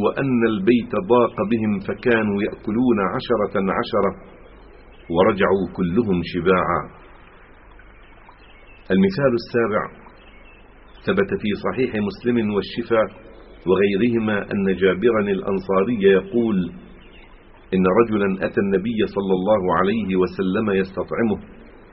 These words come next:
فأطعمه شطر وسق شعير، فما زال يأكل منه هو وامرأته وضيفه حتى كاله،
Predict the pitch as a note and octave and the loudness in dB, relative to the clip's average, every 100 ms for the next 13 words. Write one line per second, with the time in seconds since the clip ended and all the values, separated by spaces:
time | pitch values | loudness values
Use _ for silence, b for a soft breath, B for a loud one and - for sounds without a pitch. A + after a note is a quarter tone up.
0 | - - - - - - - F#2 - A#2 | -20 -20 -20 -20 -20 -10 -6 -4 -4 -2
1 | C3 G#2 G2+ F2 A2+ - F#2+ G#2+ A#2+ - | -2 -2 -2 -4 -4 0 2 4 0 -8
2 | F#2+ G2 F2+ B2+ G2 - - - - - | -4 -2 2 0 0 -6 -20 -20 -20 -20
3 | - - - - - - - F2+ F#2 F2+ | -20 -20 -20 -20 -20 -16 -4 0 2 2
4 | E2+ A#2 A#2 F#2 G2+ - - F#2+ F#2 A#2+ | 0 0 2 2 0 0 -4 -2 0 0
5 | F#2+ F#2+ A#2 A2 G2 F#2 A#2+ A2+ A#2+ F#2+ | -2 -4 0 2 2 2 0 -2 -4 -4
6 | G#2+ G#2 - - B B - F2+ F#2 A#2 | -4 -4 -8 -18 B B -2 4 6 6
7 | B2+ - F#2 F#2 F2 - A2+ - - G2 | 4 0 -4 -2 -2 -2 -8 -10 -2 2
8 | F#2 F2 - G#2 F#2 F2 | 2 0 -2 0 2 0